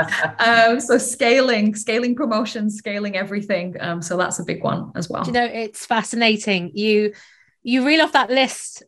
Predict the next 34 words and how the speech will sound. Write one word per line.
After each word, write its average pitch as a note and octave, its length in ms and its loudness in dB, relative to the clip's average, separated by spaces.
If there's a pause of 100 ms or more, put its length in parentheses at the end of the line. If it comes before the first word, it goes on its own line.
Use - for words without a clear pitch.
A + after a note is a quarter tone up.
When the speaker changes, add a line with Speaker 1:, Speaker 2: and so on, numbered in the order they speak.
Speaker 1:
like A3+ 200 2
it A#3+ 80 2
is A#3 200 2
such A3+ 160 -2
a A3 40 -2
simple A3+ 300 -2
list, D4+ 360 2
but D4+ 120 0
actually, A#3+ 680 -2
as B3+ 120 0
everyone C#4+ 340 2
said B3 200 0
today, G3 420 -2
going D4 460 4
back A3 260 -2
to G#3 120 -6
basics F3+ 560 -6
at F3 100 -4
this F3+ 220 -10
time E3+ 260 -4
of E3+ 100 -6
year, D#3+ 380 -4 (340)
getting D4 400 2
the D4 80 2
fundamentals C4+ 920 -2
right D#3 400 -6 (180)
is A#3+ 140 -4
gonna C#4 260 2
ensure C4 540 2
this G#3+ 220 -2
seamless, A#3+ 640 -2 (260)
gorgeous B3 520 4
experience F#3 680 -2
that, - 220 2